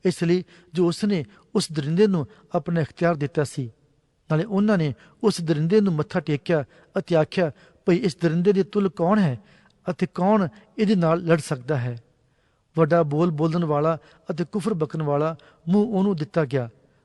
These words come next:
ਅਤੇ ਉਹਨੂੰ ਇਖਤਿਆਰ ਦਿੱਤਾ ਗਿਆ, ਭਈ ਬਤਾਲੀਆਂ ਮਹੀਨਿਆਂ ਤੀਕਰ ਆਪਣਾ ਕੰਮ ਕਰੀ ਜਾਵੇ।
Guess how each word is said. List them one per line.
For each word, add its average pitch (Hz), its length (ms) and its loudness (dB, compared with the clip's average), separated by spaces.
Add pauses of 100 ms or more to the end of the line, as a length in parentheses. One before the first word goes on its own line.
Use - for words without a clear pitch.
(200)
ਅਤੇ 185 200 -2 (120)
ਉਹਨੂੰ 214 260 2
ਇਖਤਿਆਰ 175 400 0
ਦਿੱਤਾ 151 320 -4
ਗਿਆ, 147 220 -2 (300)
ਭਈ 190 120 2
ਬਤਾਲੀਆਂ 180 540 0
ਮਹੀਨਿਆਂ 160 320 0
ਤੀਕਰ 156 340 -4 (260)
ਆਪਣਾ 170 340 -2
ਕੰਮ 156 340 -2 (160)
ਕਰੀ 160 180 0
ਜਾਵੇ। 127 380 -2